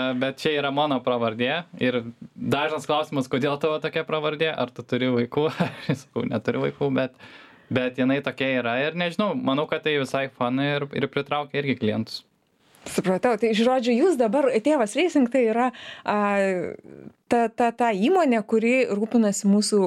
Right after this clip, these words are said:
Speaker 2: vairavimo įgūdžiais, aš taip suprantu. Jūs, jūs, jūsų pagrindinė misija tai, kad Lietuvos vairuotojai mokėtų vairuoti. Ir
Speaker 1: Mm.
Speaker 2: gerai vairuoti.
Speaker 1: Taip,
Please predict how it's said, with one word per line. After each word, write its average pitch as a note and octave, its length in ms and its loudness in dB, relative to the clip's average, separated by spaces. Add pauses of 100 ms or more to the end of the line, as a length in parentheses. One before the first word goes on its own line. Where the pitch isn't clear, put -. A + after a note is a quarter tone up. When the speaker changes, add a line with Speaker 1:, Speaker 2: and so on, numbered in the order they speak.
(180)
Speaker 2:
vairavimo F3+ 680 0
įgūdžiais, E3 520 0
aš F3 80 0
taip F#3+ 220 0
suprantu. - 500 -6 (240)
Jūs, G3 480 0
jūs, A3 380 2 (280)
jūsų A#3 280 0
pagrindinė A3 580 2
misija B3 360 2
tai, C4+ 140 0
kad A#3 220 0 (280)
Lietuvos F#3+ 520 0
vairuotojai A#3+ 640 0 (400)
mokėtų G3 720 0
vairuoti. E3 720 0 (600)
Ir A3+ 120 2
Speaker 1:
Mm. - 20 2
Speaker 2:
gerai C4+ 320 2
vairuoti. D3 480 -4
Speaker 1:
Taip, D#3+ 300 0